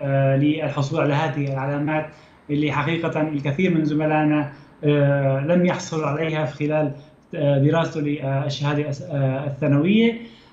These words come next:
آه، حتى موضوع سجل، آه، أو تقديم، آه، أوراق، آه، اعتماد أو تسجيل، آه، محمد جاسم أبو عمشة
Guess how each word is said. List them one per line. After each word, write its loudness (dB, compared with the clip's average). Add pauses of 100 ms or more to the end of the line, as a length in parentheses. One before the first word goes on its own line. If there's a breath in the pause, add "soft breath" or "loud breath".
(120 loud breath)
آه، 2
حتى -2
موضوع -6
سجل، -2
آه، -4
أو -2
تقديم، 0
آه، -6
أوراق، 0
آه، 0
اعتماد -2
أو -2 (800 loud breath)
تسجيل، 0
آه، -12
محمد -2
جاسم -2
أبو 2
عمشة 0